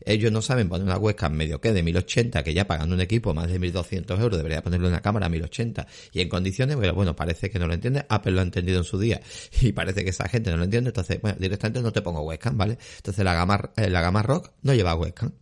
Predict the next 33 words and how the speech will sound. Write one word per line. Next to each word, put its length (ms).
Venga, 200
vale, 140
perfecto. 320
Son 220
feos 180
como 200
yo 100
solo, 240
porque 140
a 40
mí 60
no 60
me 80
gusta 240
el 60
diseño 280
que 80
tienen, 220
demasiado 360
gamer. 280
Eso 240
es 40
otro 160
concepto 400
también 200
las 100
marcas, 300
que 100
menos 180
mal, 160
poquito 300
a 40
poco, 360